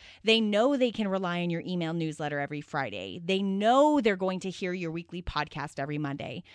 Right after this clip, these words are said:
They know they're attending your meeting on the first Wednesdays of every month. Consistently delivering your content and engaging with your community members deepens their belief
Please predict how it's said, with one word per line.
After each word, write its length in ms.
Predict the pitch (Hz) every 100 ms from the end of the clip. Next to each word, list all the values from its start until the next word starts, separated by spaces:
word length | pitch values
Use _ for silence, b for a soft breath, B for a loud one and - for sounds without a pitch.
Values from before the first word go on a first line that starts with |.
| B B B B
They 140 | 254 254
know 320 | 254 269 330
they're 160 | 330 311
attending 340 | 247 262 254
your 140 | 220
meeting 420 | 214 208 214 165 151
on 100 | 160
the 60 |
first 320 | - 196 190
Wednesdays 640 | 185 170 175 - 147 147 165
of 120 | 165
every 300 | - 160 165
month. 420 | 156 135 - - _ _ _ _ _ _ _ _ -
Consistently 680 | 277 - 330 330 370 370
delivering 440 | 339 285 262 269 247
your 80 | 214
content 480 | 214 208 220 220 190
and 80 |
engaging 680 | 185 170 156 180 214 233 240
with 120 | 196
your 120 | 202 175
community 420 | 185 196 233 247
members 480 | 175 156 160 165 160
deepens 560 | 220 233 269 302 277
their 140 | 262 247
belief 560 | 254 185 165 170 -